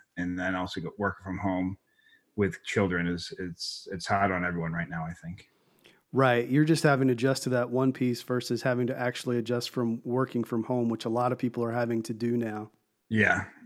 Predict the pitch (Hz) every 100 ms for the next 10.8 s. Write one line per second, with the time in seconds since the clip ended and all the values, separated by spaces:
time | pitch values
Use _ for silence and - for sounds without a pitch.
0 | - _ 107 101 104 120 127 - 123 117
1 | 98 113 110 107 110 101 90 - 92 107
2 | 110 107 107 101 - 104 101 101 98 -
3 | - - - _ 110 104 101 113 104 98
4 | 98 98 98 90 87 - 104 92 98 95
5 | 95 - 95 - - 92 90 92 95 -
6 | 101 92 92 92 92 90 87 117 147 147
7 | - - 127 98 - 113 104 113 107 101
8 | 98 85 110 - 87 101 101 87 85 _
9 | _ - 98 107 107 101 90 - 92 98
10 | 117 98 - 95 104 101 92 104